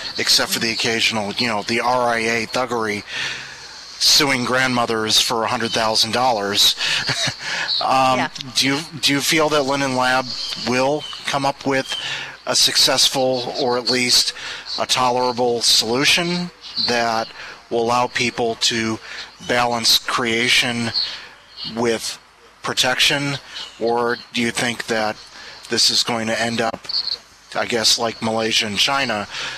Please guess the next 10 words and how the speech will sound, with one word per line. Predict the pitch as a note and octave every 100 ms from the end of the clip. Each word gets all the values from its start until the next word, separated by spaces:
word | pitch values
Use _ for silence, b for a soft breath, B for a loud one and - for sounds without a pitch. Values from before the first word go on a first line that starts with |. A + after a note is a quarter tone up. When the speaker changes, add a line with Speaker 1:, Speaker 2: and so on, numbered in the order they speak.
| B B -
Speaker 1:
where | A#2 A2+ A2 G#2+ - - - -
<laughs> | - _ _ -
it's | A#2+ F#3 - E3+ G3 - B2+ -
hard | C3 B2+ A#2+
finding | C3 B2+ B2
legitimate | A2+ A2+ D3 E3+ B2+
copy | - A#2 A2+ A#2
of | G#2+
anything? | G#2+ G#2 G#2 G2 - - -
Speaker 2:
Hmm. | G3 F3+